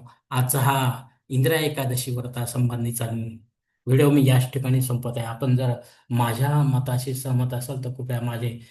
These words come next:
धर्म कर्म चॅनल सबस्क्राईब करा, लाईक करा, आपले कुटुंब व मित्रपरिवारासह शेअर करा. तसेच कॉमेंट्स बॉक्समध्ये आपले मत अवश्य नोंदवा आणि माझा पुढील व्हिडिओ आपल्यापर्यंत पोहोचण्यासाठी बेल बटन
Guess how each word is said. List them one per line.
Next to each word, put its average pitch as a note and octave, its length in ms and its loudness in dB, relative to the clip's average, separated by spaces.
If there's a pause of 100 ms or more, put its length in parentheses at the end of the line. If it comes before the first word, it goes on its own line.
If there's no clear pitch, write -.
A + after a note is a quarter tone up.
(180)
धर्म D3 280 4
कर्म C3 300 6
चॅनल A#2+ 240 0
सबस्क्राईब C3 520 -2
करा, B2 240 0
लाईक A#2+ 320 -2
करा, A#2 140 -4
आपले B2+ 300 -2
कुटुंब D3 320 0
व B2+ 100 4
मित्रपरिवारासह B2 880 -2
शेअर B2+ 300 -2
करा. A#2 240 -6 (400)
तसेच D3+ 280 2
कॉमेंट्स D3 440 0
बॉक्समध्ये B2+ 480 0
आपले A#2+ 220 -4
मत A2+ 220 -6
अवश्य C3 340 0
नोंदवा B2+ 360 2 (300)
आणि C#3+ 140 0
माझा C#3+ 200 4
पुढील D#3+ 340 0
व्हिडिओ C#3+ 240 2
आपल्यापर्यंत B2 640 -2
पोहोचण्यासाठी B2 580 -4
बेल A#2+ 260 2
बटन A#2+ 280 -6